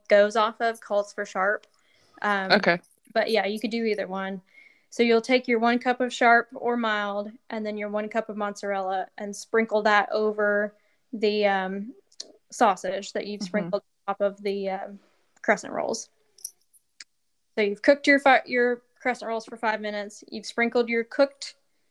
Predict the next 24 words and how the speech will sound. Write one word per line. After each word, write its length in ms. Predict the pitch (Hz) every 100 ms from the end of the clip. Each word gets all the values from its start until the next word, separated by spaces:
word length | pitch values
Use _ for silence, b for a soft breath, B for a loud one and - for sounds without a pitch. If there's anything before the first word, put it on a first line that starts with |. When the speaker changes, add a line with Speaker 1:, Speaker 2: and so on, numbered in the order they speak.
| -
Speaker 1:
and 140 | 262 262
drained 300 | 254 262 269
sausage 500 | 269 233 226 208 208
over 320 | 208 190 196
it. 200 | 202 -
You 100 | 226
sprinkle 380 | - 214 214 240
your 100 | 247
cheese 280 | - 254 240
on 120 | 247
top 220 | 262 254 285
of 120 | 277
that. 400 | 226 185 196 - _ _ _ _ _ _ _
Next, 400 | 220 233 262 -
you're 120 | 254
gonna 140 | 262 262
take 300 | 262 240 226
your 120 | 214
six 360 | - 285 294 -
eggs 460 | 254 220 214 233
that 180 | 220 -
you 100 | 220
have 320 | 214 214 190
beaten, 560 | 240 240 - 196 226